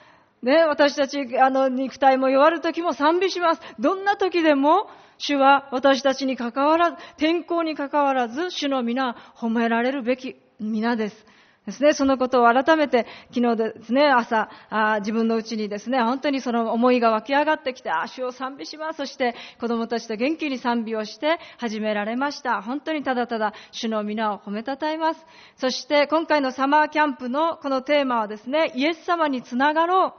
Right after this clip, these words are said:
こういうテーマでした。そして私たちはいつもこのヨハネ伝の十五章は、昨年の、おー、主題聖句にもなりましたけれども、大変有名な、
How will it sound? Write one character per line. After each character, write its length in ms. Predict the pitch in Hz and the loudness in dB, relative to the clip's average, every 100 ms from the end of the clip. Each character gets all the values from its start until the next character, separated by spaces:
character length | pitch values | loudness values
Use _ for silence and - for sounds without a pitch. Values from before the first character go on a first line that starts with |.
| _ _ _ _ _ | _ _ _ _ _
こ 160 | 277 302 | 0 2
う 80 | |
い 100 | 320 | 2
う 80 | 302 - _ _ | 0 -4 _ _
テ 140 | 247 | 2
ー 40 | 233 | 2
マ 120 | 208 | 0
で 120 | 190 | -6
し 100 | - | -12
た。 160 | - - _ | -18 -18 _
そ 120 | - 247 | -8 -4
し 80 | |
て 80 | 254 | 0
私 240 | 247 269 262 | 0 0 -2
た 140 | 247 | -2
ち 60 | 254 | -2
は 60 | |
い 60 | 254 | -2
つ 100 | 277 | -4
も 120 | 247 | -4
こ 100 | 254 | 0
の 80 | 247 | 0
ヨ 100 | 247 | 0
ハ 120 | 254 | 0
ネ 140 | 262 | 0
伝 200 | 233 240 | 0 0
の 100 | 226 | -2
十 260 | 220 247 277 | -4 -2 0
五 120 | 254 | 0
章 300 | 254 233 220 | -2 -4 -2
は、 220 | 240 320 349 - - | 2 2 2 -8 -14
昨 280 | - 262 285 | -6 -4 0
年 320 | 269 269 254 | 0 0 0
の、 260 | 285 330 311 - - | 0 0 0 -10 -8
お 1500 | 233 240 233 233 226 226 220 220 208 202 180 151 143 143 131 123 | -2 0 0 0 -2 -2 -2 -2 -2 -4 -6 -10 -10 -12 -12 -10
ー、 40 | |
主 120 | - | -2
題 200 | 247 294 | 2 4
聖 200 | 294 302 | 2 -2
句 120 | 269 | 0
に 80 | 247 | 0
も 120 | 226 | 0
な 100 | 220 | 0
り 100 | 233 | -2
ま 140 | 240 240 | -2 -4
し 80 | 240 | -6
た 100 | 233 | -10
け 120 | 233 | -10
れ 120 | 214 | -10
ど 100 | 202 | -10
も、 200 | 226 302 | -4 -4
大 240 | 311 262 277 | -2 -4 -2
変 240 | 330 330 | -4 -2
有 180 | 285 285 | -2 0
名 160 | 269 | 0
な、 200 | 247 233 | 2 0